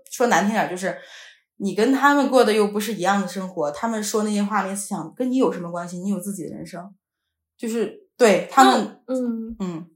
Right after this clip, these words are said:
Speaker 1: 你懂我的意思吗？
Speaker 2: 那我感觉其实还是你，你父母会比较，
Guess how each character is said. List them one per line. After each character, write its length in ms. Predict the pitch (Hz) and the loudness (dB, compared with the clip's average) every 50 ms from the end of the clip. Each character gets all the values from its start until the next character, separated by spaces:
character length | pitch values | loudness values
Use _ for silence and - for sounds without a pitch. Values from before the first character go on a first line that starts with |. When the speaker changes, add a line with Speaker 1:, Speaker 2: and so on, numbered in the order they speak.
| _ _ _ _ _ _ _ _ _ _ _ - - - | _ _ _ _ _ _ _ _ _ _ _ -20 -18 -12
Speaker 1:
你 80 | 208 202 | -6 -2
懂 140 | 208 202 202 | 2 4 4
我 60 | 190 | 6
的 60 | 359 | 6
意 40 | 381 | 4
思 40 | 359 | 4
吗？ 40 | |
Speaker 2:
那 0 | |
我 40 | - | 4
感 160 | 302 269 233 | 4 4 6
觉 100 | 240 247 | 6 6
其 160 | 254 - 262 262 | 6 6 2 2
实 120 | 262 277 | 2 2
还 180 | 277 262 240 247 | 0 0 0 0
是 400 | - 294 - 262 - - - - - | 0 0 0 0 0 -2 -6 -8 -2
你， 220 | 247 254 240 214 214 | 0 2 2 2 2
你 160 | 233 220 220 | 2 0 0
父 180 | - - 302 | 0 0 -2
母 240 | 285 254 220 190 202 | 2 2 2 2 2
会 420 | - 254 240 233 226 214 202 196 208 - - | 0 2 2 2 2 0 0 -2 -4 -8 -8
比 140 | - 233 202 | -8 -6 -4
较， 520 | 208 220 220 220 214 202 196 185 190 - | -4 -2 0 0 2 0 0 -2 -4 -10